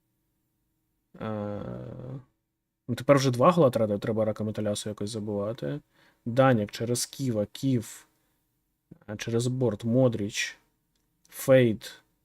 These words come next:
нагору на Райзу. Е, Фейд через центр знаходить Таляса, скидка на Уаріка, Уарік на Таляса. Гол! Чотири чотири!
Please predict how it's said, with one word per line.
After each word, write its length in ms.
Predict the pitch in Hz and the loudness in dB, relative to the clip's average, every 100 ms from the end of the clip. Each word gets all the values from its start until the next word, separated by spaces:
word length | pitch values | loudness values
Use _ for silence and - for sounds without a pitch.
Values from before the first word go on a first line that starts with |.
| _ | _
нагору 460 | 117 107 120 135 131 | -4 -2 2 4 6
на 140 | 127 | 6
Райзу. 600 | 131 123 104 - 110 143 143 _ _ _ _ _ _ _ _ _ _ 104 | 6 4 2 -4 -6 -8 -10 _ _ _ _ _ _ _ _ _ _ -8
Е, 720 | 101 101 98 117 123 127 143 _ _ _ _ _ _ _ _ | -6 -6 -8 -10 -10 -12 -14 _ _ _ _ _ _ _ _
Фейд 600 | - - 131 127 107 98 | -18 -2 6 6 6 0
через 320 | - 120 123 | -4 -2 0
центр 340 | - 127 110 | 2 2 0
знаходить 360 | 110 113 135 131 | -4 0 0 4
Таляса, 300 | 139 139 131 | 6 6 4
скидка 320 | - 139 151 | -2 0 6
на 100 | 143 | 8
Уаріка, 400 | 147 147 123 - | 10 10 10 6
Уарік 300 | 131 135 123 | 8 8 8
на 80 | 127 | 2
Таляса. 400 | 131 139 156 143 | 6 6 6 4
Гол! 400 | 110 180 214 135 | 12 12 12 12
Чотири 340 | - 160 185 | 10 12 12
чотири! 460 | 185 180 196 135 | 12 10 10 8